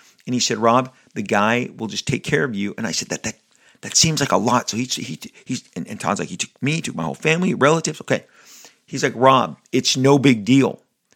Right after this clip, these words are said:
If, if, if you say, 'I wanna fly six or seven people and have multiple hotel rooms,' whatever," he goes, "Rob, all he has to do is charge a, a dollar more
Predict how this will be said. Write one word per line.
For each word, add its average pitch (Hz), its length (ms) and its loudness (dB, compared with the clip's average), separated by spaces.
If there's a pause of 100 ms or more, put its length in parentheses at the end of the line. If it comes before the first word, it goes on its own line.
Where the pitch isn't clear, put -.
(360)
If, - 140 -8
if, - 260 -8
if 120 160 -8
you 123 220 -4
say, 135 420 4
'I 117 60 4
wanna 117 440 2 (240)
fly 113 300 -2
six - 500 0
or 104 60 -4
seven 123 360 2
people 139 460 -2
and 110 120 -2
have 104 160 -2
multiple 117 400 -4
hotel 117 280 -2
rooms,' 135 260 -6
whatever," 135 500 4 (500)
he 131 140 -10
goes, 123 160 -4
"Rob, 143 260 2 (460)
all 147 160 6
he 165 80 2
has 165 160 2
to 175 80 -4
do 120 380 -2 (520)
is - 140 2
charge 127 320 4
a, 110 60 -10 (160)
a 120 60 2
dollar 127 380 6
more 117 420 -2